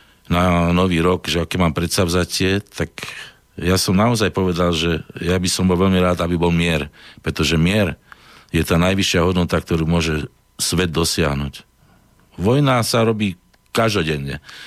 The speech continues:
Tu od nepamäti stále píšeme dejiny o vojnách, ale o miery sa nepíšu dejiny.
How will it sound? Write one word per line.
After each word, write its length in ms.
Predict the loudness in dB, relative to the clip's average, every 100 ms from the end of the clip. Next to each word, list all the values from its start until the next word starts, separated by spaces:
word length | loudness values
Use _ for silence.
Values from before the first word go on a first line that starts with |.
| -20
Tu 320 | -4 0 0 -2
od 260 | -2 -2
nepamäti 720 | -2 -2 -2 0 -2 -2 0
stále 480 | 0 0 0 2 0
píšeme 400 | -2 -2 -2 -2
dejiny 400 | 0 0 0 0
o 80 | 0
vojnách, 480 | 0 0 -2 -6 -10 -18 -16 -6
ale 240 | 0 2
o 80 | 4
miery 320 | 4 2 0
sa 400 | 0 0 0 -4 -12 -18 -18 -20 -20 _ -4
nepíšu 400 | -2 0 -2 -4
dejiny. 400 | -4 -4 -6